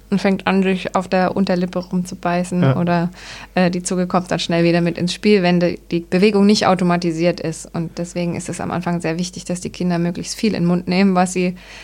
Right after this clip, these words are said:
Speaker 1: äh, entdecken möchten. Ähm,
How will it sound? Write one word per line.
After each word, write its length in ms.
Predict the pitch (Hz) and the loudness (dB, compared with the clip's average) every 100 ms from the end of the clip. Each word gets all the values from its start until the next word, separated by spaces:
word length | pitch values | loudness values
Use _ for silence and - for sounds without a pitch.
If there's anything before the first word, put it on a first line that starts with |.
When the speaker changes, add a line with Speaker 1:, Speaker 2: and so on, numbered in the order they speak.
| - - | -20 -2
Speaker 1:
äh, 80 | 180 | 0
entdecken 440 | - 185 180 185 202 | 2 2 0 0 0
möchten. 440 | 190 208 - 233 233 - - - - - _ | 0 0 -2 -4 -4 -16 -20 -20 -20 -20 _
Ähm, 580 | 180 175 175 180 180 180 | -2 0 0 0 0 -2